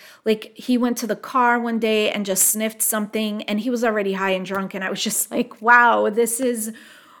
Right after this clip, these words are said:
really, really bad." Um, so substance abuse obviously doesn't help the situation when you have unhealthy thoughts.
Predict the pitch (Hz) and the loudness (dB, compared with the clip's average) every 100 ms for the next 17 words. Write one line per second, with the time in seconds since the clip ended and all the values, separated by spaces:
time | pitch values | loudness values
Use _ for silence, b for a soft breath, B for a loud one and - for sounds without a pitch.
0 | B - 269 302 269 233 233 214 180 - | B -2 2 4 2 2 0 -2 -6 0
1 | 202 196 196 185 185 - 202 196 196 247 | 4 4 2 -2 -6 -6 -6 -4 -6 -6
2 | - 247 233 214 B B B - 277 277 | -2 0 2 0 B B B 2 4 4
3 | 349 349 285 254 254 247 - 220 233 254 | 0 0 0 2 2 2 4 4 4 0
4 | 254 220 226 220 208 214 214 233 226 220 | 0 -2 -4 -4 -6 -2 -2 -2 -2 -4
5 | 214 214 208 202 208 202 202 202 214 - | -4 -6 -4 -6 -6 -6 -6 -6 -8 -6
6 | 208 214 247 - 214 - 214 185 - - | -6 -4 -6 -4 -6 0 2 2 0 -6